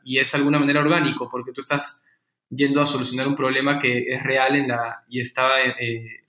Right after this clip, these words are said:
era el timing perfecto porque, bueno, estaba el tema de los cambistas, los asaltos, eh, y de alguna manera mostrar justamente que estamos yendo directamente a solucionar ese problema.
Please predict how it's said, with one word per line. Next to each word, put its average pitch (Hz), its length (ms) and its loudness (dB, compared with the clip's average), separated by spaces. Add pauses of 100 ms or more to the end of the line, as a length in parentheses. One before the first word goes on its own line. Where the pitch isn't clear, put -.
era 135 160 -2
el 127 100 0
timing 139 340 4
perfecto 139 440 -2
porque, 143 280 0 (240)
bueno, 120 160 -6
estaba 120 220 -4
el 120 60 -6
tema 127 160 -4
de 123 40 -2
los 123 100 -4
cambistas, 123 480 -4
los 117 160 -18
asaltos, 120 800 -4 (420)
eh, 107 680 -6 (420)
y 135 100 0
de 131 60 4
alguna 143 240 4
manera 131 800 2 (120)
mostrar 131 640 0
justamente 127 420 -2
que 127 80 -6
estamos 131 340 0
yendo 131 580 -2 (120)
directamente 131 600 0
a - 20 -2
solucionar 117 360 -4
ese 117 160 -4
problema. 110 380 -8